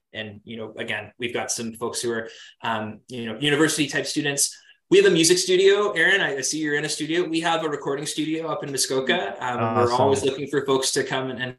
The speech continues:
Speaker 1: help out with that.
Speaker 2: Oh, man.
Speaker 1: And, um,
Speaker 2: That'd be amazing.
Speaker 1: you know, there is also, there, there is generally, um, a few times a year, some open house events,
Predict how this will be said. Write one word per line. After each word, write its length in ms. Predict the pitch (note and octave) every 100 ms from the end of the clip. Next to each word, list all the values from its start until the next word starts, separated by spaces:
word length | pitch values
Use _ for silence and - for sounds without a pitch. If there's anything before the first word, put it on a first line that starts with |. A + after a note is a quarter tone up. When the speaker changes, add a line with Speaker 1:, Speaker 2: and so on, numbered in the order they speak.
| -
Speaker 1:
help 200 | C3 C3
out 120 | C3+
with 120 | B2+ B2
that. 280 | C3 D#3
Speaker 2:
Oh, 260 | A#2 A#2 G#2
man. 300 | G#2+ G#2 G2+ B2+
Speaker 1:
And, 140 | B2+
um, 260 | B2+ B2 A#2+
Speaker 2:
That'd 120 | A2+
be 80 | G#2+
amazing. 540 | G#2 G#2 G#2 G2 F#2+ - _
Speaker 1:
you 120 | C#3+
know, 180 | C#3+ D3
there 180 | D3+ D#3
is 100 | D#3
also, 360 | D#3+ D#3+ E3
there, 240 | D3+ D3+ D3+
there 140 | D3
is 140 | C#3+ -
generally, 600 | D3+ E3+ E3 D3+ C3+ C3
um, 260 | B2+ B2
a 40 | B2
few 160 | - D3 - -
times 240 | C#3+ C3+
a 20 |
year, 120 | C3 B2+
some 180 | C#3
open 240 | C3 C3 C3+
house 400 | C#3 C3 - -
events, 600 | B2+ A#2+ A2+ - - -